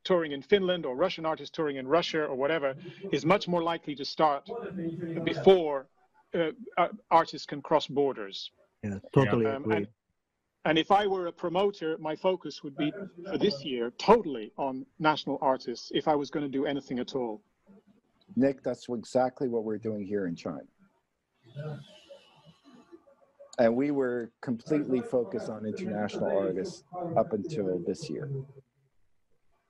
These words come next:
Speaker 3: And that's what I mean by flexibility.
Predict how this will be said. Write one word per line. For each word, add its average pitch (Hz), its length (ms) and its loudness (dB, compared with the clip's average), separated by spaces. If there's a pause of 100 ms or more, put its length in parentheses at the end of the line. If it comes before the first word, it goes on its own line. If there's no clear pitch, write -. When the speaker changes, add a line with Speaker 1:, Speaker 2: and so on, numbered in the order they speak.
(1300)
Speaker 3:
And 110 100 2
that's 127 260 2
what 123 160 0
I 110 60 -2
mean 110 200 -4
by 101 180 -6
flexibility. 98 800 -2